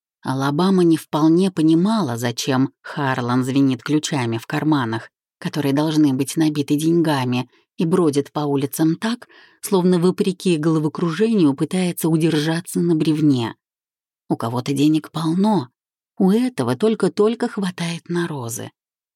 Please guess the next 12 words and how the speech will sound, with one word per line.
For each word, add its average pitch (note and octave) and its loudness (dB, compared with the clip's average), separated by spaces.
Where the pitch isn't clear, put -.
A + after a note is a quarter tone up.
Если B2 -4
же C3 -2
он D#3 4
решит E3+ 0
обходиться F#3 -2
без D3+ 0
роз, F3 -2
то F3 0
вообще E3 0
навек C3 -2
останется B2+ -4
неудел. D#3 2